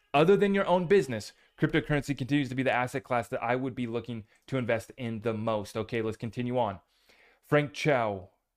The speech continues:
Senate wants the S E C to explain why staff are quitting.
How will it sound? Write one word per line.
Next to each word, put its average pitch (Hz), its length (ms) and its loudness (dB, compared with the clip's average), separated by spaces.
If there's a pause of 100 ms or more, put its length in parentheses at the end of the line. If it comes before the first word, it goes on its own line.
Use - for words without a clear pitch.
(120)
Senate 143 480 0
wants 131 320 2
the 113 120 0
S 135 180 -2
E 143 40 -4
C 156 160 0
to 147 120 0
explain 135 420 -2
why 123 100 2
staff 135 540 -2
are 117 180 2
quitting. 120 540 -2